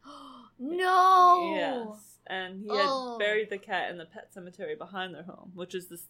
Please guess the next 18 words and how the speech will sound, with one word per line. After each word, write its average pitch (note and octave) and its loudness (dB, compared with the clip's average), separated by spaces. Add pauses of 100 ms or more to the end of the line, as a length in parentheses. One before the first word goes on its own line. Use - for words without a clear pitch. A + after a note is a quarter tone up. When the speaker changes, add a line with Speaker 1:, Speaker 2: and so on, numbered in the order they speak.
Speaker 2:
the E3+ -2
inspiration. F#3 -4
Speaker 1:
So B3+ -2
it's A#3+ -4
a G3+ -4
whole A#3+ -8
cemetery G3 -12
Speaker 2:
Yeah. F#3 -6
Speaker 1:
dedicated D#3+ -6
to - -20
pets. - -20 (100)
Speaker 2:
Yes. F3+ -2 (220)
Speaker 1:
So, - -16
like, F4 -10
do C#4+ -14
they G4 -8 (100)
actually F#4 -10
exist? F4 -12